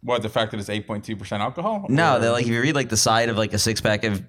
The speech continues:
Speaker 2: Kentucky bourbon barrel,
Speaker 1: I've
Speaker 2: they
Speaker 1: never
Speaker 2: use
Speaker 1: read
Speaker 2: the
Speaker 1: it,
Speaker 2: word
Speaker 1: no.
Speaker 2: bourbon at least fourteen times.
Speaker 1: Yeah.
Speaker 2: Up to four to five times per sentence.
Speaker 1: They're very proud about the bourbon.
Speaker 2: Yeah, so, like,
Speaker 1: Yeah.
Speaker 2: by the way, bourbon.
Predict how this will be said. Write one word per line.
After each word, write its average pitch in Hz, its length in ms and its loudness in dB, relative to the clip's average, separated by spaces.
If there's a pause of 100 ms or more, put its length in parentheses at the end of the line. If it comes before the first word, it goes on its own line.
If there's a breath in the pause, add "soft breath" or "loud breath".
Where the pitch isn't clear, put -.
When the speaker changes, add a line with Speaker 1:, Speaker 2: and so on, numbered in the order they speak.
Speaker 2:
Kentucky 104 300 0
bourbon 101 320 0
barrel, 110 220 4
Speaker 1:
I've 117 80 0
Speaker 2:
they 113 60 2
Speaker 1:
never 113 120 2
Speaker 2:
use 156 120 4
Speaker 1:
read - 40 2
Speaker 2:
the 135 60 2
Speaker 1:
it, - 20 2
Speaker 2:
word 131 160 2
Speaker 1:
no. 107 60 -4
Speaker 2:
bourbon 120 480 2
at 104 160 2
least 113 300 0
fourteen 120 420 -2
times. 117 420 2
Speaker 1:
Yeah. 110 400 2
Speaker 2:
Up 156 200 2
to 170 100 2
four 147 240 0
to 135 80 0
five 127 240 2
times 120 320 2
per 117 160 0
sentence. 123 400 0
Speaker 1:
They're 131 80 0
very 185 160 2
proud 127 320 0
about 113 200 -2
the - 60 -8
bourbon. 101 320 -2
Speaker 2:
Yeah, 110 200 4
so, 147 180 4
like, 123 100 2
Speaker 1:
Yeah. 98 160 2
Speaker 2:
by 247 60 4
the 262 80 4
way, 170 160 4
bourbon. 113 560 2